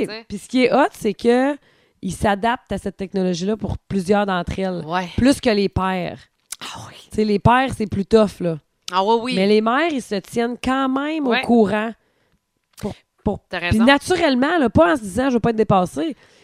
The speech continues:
Speaker 2: ils
Speaker 1: Ouais.
Speaker 2: ont de l'intérêt. Si, euh, tu sais, je parlais avec, euh, quelqu'un, puis, tu sais, là, l-, l-, là, ça va avoir l'air super féministe, qu'est-ce que je vais dire,
Speaker 1: Ouais.
Speaker 2: puis je, je suis pas une militante, là, puis je,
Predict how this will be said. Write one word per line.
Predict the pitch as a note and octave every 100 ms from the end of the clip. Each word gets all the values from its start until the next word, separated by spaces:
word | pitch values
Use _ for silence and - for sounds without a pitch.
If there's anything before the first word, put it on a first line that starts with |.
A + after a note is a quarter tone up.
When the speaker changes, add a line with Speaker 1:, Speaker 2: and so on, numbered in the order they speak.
| _
Speaker 2:
ils | F#3+
Speaker 1:
Ouais. |
Speaker 2:
ont | G#3
de | G3+ A#3+
l'intérêt. | D4 B3+ G#3+ G#3+ B3+ - _ _ _
Si, | - - A#4+ F#4
euh, | - -
tu | -
sais, | G4+ - - _ _ _ _ _ _ _ -
je | -
parlais | F#3+ F3 G#3+
avec, | A3 F#3+
euh, | F3+ D#3+ D3+ - - _ -
quelqu'un, | E3+ D#3 G3 G#3+
puis, | G3 F3 - _ _ _ _ _ _
tu | D4+
sais, |
là, | E4+ A#3+ A#3
l-, | - - _ - F#3+
l-, | G#3 - - -
là, | G3 G#3+
ça | G3+
va | F3
avoir | F#3+ A3
l'air | G#3
super | - - D4+
féministe, | D4 A#3 G#3+ B3 B3+
qu'est-ce | G#3 F#3+
que |
je | F3
vais | D#3+
dire, | E3+ B3 A3+
Speaker 1:
Ouais. | A3+
Speaker 2:
puis | E3
je, | -
je | F3+ - - -
suis | E3
pas | -
une | B3
militante, | A#3+ F#3+ G#3+ G#3+ B3 G#3+
là, | G#3+
puis | - F3+ E3+
je, | D#3